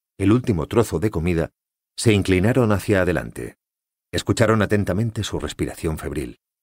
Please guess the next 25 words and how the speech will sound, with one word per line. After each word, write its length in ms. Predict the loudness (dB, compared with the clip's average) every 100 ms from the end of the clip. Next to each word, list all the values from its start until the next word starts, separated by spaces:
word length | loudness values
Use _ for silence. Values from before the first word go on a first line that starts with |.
| _ _
Las 260 | -2 -2 0
tres 240 | 0 2
paredes 380 | 2 0 0 0
vacías 460 | -2 -2 0 -2 -6 _ _ _
eran 220 | 0 2 4
como 180 | 4
los 180 | 4 2
párpados 480 | -2 -2 0 -2 -2
pálidos 500 | -2 0 0 -2 -4
de 100 | -6
gigantes 540 | -8 -6 -4 -4 -4
dormidos, 640 | -6 -8 -10 -10 -12 -16 -18 _ -2
sin 220 | 0 0
sueños. 600 | 2 0 0 -8 -14 -16 _ _ _ _ _ _
Montag 420 | -2 0 2 0 -4 _ _
sintió 400 | -6 -4 0 0
que 100 | 0
si 120 | -6 -10
tocaba 500 | -4 -2 0 -2 -4
aquellos 380 | -6 -4 -4
párpados, 540 | -4 -6 -6 -12 -14 -16 _ _ _ _ 0
un 180 | 0
fino 320 | 2 2 2 0
sudor 360 | -2 0 0
salado 480 | -2 -4 -2 -4